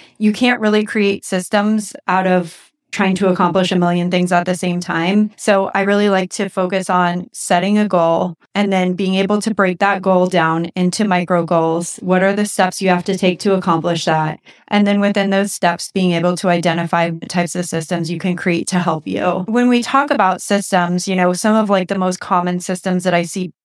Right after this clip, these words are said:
people creating for their business and that I think are most powerful are things like a system for your content creation. So if you're a podcaster, if you're a blogger, if you're creating videos, content creation is incredibly time consuming. We all know this, right?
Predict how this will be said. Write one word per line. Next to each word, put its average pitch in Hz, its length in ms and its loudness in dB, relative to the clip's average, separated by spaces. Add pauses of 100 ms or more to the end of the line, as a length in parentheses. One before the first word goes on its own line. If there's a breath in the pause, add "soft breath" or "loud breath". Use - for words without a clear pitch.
people 180 320 -2
creating 180 340 2
for 180 140 0
their 175 160 0
business 180 380 -2
and 185 100 -2
that 180 100 2
I 220 200 2
think 214 180 0
are 180 100 2
most 180 240 -2
powerful 185 760 0 (360 loud breath)
are 185 340 2
things 196 380 -2
like 180 240 2
a 180 240 2
system 185 360 -6
for 190 100 -2
your 180 180 -2
content 185 440 -2
creation. 180 640 0
So 180 180 -2
if 175 100 -6
you're 180 140 2
a 175 80 -2
podcaster, 185 720 0
if 170 80 -6
you're 170 140 0
a 165 80 -2
blogger, 180 640 2
if - 140 -12
you're 180 140 -2
creating 175 400 -2
videos, 180 640 2 (340 soft breath)
content 240 400 -2
creation 220 460 0
is 202 200 -6
incredibly 185 680 -2
time 170 320 -4
consuming. 170 560 -4
We 170 100 -2
all 170 160 0
know 170 200 0
this, 165 280 -4
right? 180 400 0